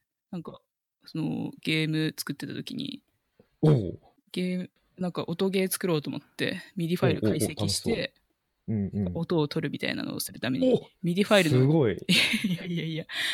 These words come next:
Speaker 1: ミディファイルの構造を見たんですけど、なんか種類結構ありますよね。二種類、二、三種類あって、二種類か？
Speaker 2: うんうんうんうん。
Speaker 1: なんか複雑、めちゃくちゃ複雑な、チャンネルがいくつかあるやつと、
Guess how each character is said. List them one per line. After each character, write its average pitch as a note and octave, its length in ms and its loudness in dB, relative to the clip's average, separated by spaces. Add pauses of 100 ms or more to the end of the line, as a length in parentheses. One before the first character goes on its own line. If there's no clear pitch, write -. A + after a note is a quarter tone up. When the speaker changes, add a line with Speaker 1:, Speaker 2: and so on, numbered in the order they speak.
Speaker 1:
ミ G#3 100 8
デ A3 80 8
ィ B3+ 40 8
フ C#4 40 0
ァ B3+ 100 6
イ A#3 40 6
ル F#3 80 2
の E3+ 80 0
構 F3 200 0
造 F3 140 0
を F3 40 2
見 F#3 100 0
た D#3 100 -2
ん C#3+ 80 0
で - 80 -6
す - 80 -8
け - 80 -8
ど、 - 220 -8
な B3 120 4
ん C4+ 60 8
か E3+ 140 0
種 - 240 0
類 F3+ 180 -4
結 A#3 140 -4
構 F#3 100 2
あ G3 40 2
り G#3+ 40 0
ま A3+ 100 2
す - 120 0
よ D3 80 0
ね。 - 160 -6 (260)
二 F3+ 80 0
種 D4 200 2
類、 - 80 -12 (320)
二、 F#3+ 80 -4
三 D#4 160 2
種 C#4 120 4
類 E3 80 6
あ E3 40 0
っ - 40 -20 (160)
て、 - 160 -10 (460)
二 F3+ 80 0
種 - 160 2
類 C#3+ 80 -2
か？ - 180 -12
Speaker 2:
う D#3 80 4
ん - 20 6
う C3+ 40 6
ん - 20 4
う B2 40 4
ん - 20 2
う A#2+ 40 2 (360)
ん。 F#2+ 240 -8
Speaker 1:
な A#3 60 -8
ん - 20 -12
か - 100 -4
複 - 280 -2
雑、 A#3 460 2 (220)
め E3+ 80 -2
ち - 120 0
ゃ - 20 2
く - 80 -4
ち - 60 2
ゃ A#3+ 40 2
複 - 220 -2
雑 G#3 220 0
な、 G3 120 -2
チ - 140 0
ャ - 20 6
ン A#3 80 6
ネ B3 80 4
ル A#3 80 -2
が A3+ 80 2
い A3+ 60 0
く - 80 -6
つ - 100 -2
か E3 140 -4
あ D#3+ 60 -2
る D#3 60 -2
や D#3 80 -4
つ - 120 -10
と、 F3 340 -4